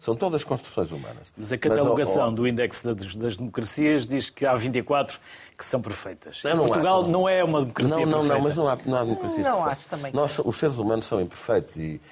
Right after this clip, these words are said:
Speaker 1: e, pá, e o Eça de Queiroz escreveu um conto magnífico sobre a imperfeição. Portanto, ah, ah, mas não interessa. Mas voltando agora à coisa. As, as democracias são a, u-, a única organização da sociedade que admite que um indivíduo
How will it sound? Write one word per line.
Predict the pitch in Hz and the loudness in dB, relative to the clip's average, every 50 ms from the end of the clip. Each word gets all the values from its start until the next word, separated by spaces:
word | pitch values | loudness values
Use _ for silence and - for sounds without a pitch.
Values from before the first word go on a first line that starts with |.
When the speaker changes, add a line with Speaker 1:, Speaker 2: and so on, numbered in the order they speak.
| - - _ - - | -20 -20 _ -12 -12
Speaker 1:
e, | - | -12
pá, | - - - - 50 | -8 -4 -4 -4 -4
e | - 78 82 80 80 | -4 -6 -6 -6 -4
o | 78 82 | 0 0
Eça | 90 - - 87 | 0 -2 -2 -8
de | - | -4
Queiroz | - 92 90 98 107 | -2 0 0 0 0
escreveu | - - - 95 87 98 92 90 | -2 -6 -6 -6 -4 -2 -2 -2
um | 95 | -4
conto | - - 92 87 - - | -2 -2 -2 -2 -2 -8
magnífico | - 90 87 87 90 90 95 95 - - 104 - - | -8 -8 -6 -6 -4 -4 -4 -4 -4 -6 -10 -10 -6
sobre | - 113 101 110 | -6 -4 0 0
a | 110 | -2
imperfeição. | 104 - - - - - 85 - - 113 104 82 - - - - - - _ | -2 -4 -12 -10 -10 -10 -10 -6 -2 0 -2 -2 -2 -6 -20 -20 -20 -20 _
Portanto, | _ - - 113 101 92 - - 101 - - | _ -8 -2 -2 -2 0 0 -2 -2 0 2
ah, | 95 98 92 92 90 - - | 4 4 4 4 4 2 4
ah, | 95 92 90 87 87 85 82 80 80 76 - - - - - _ _ _ _ | 4 4 4 4 4 4 4 4 2 0 -2 -8 -20 -20 -20 _ _ _ _
mas | - 104 104 | -4 -2 0
não | 120 113 | 0 0
interessa. | 107 - - - - - - | 0 0 -2 -4 -4 -6 -4
Mas | 107 107 123 | -2 -2 0
voltando | 131 135 - 160 135 127 | 0 -2 0 0 0 2
agora | 113 113 98 87 | 2 2 0 0
à | |
coisa. | - - - - _ - | -2 -6 -16 -14 _ -4
As, | 113 110 127 - | -4 -4 -2 -2
as | - 117 127 | -2 -2 -2
democracias | 131 127 - 113 101 95 - 85 78 65 - | -4 -6 -4 -4 -6 -6 -6 -8 -10 -10 -10
são | - - - 80 - - | -8 -8 -8 -8 -4 -6
a, | 65 | -4
u-, | 76 80 76 - - | -4 -4 -6 -6 -6
a | - | -8
única | 76 82 110 131 123 - - - | -6 -6 -4 -4 -4 -4 -4 -6
organização | 87 78 78 76 78 76 78 - - - - - _ _ _ _ _ _ _ _ - | -4 -4 -6 -6 -6 -8 -10 -14 -14 -14 -14 -16 _ _ _ _ _ _ _ _ -4
da | - 92 | -2 -2
sociedade | - - - - 90 76 76 78 76 73 - - 120 - _ _ - _ _ _ _ _ _ _ - | -2 -2 -4 -2 -2 -2 -2 -2 -6 -8 -8 -12 -18 -20 _ _ -20 _ _ _ _ _ _ _ -6
que | - 110 104 92 82 - 104 - - _ _ _ _ - - | 0 2 4 4 2 0 -2 -8 -16 _ _ _ _ -2 -2
admite | 92 85 92 101 107 117 113 - - - | 0 0 0 0 0 0 0 -2 -12 -6
que | - 104 87 78 - - - - | -2 0 0 0 -2 -6 -2 0
um | 143 208 226 220 196 160 123 | 2 4 4 4 4 4 4
indivíduo | 113 101 87 76 80 80 80 - - - - - - 87 107 | 2 2 0 -2 -4 -4 -6 -8 -12 -14 -14 -12 -10 -10 -12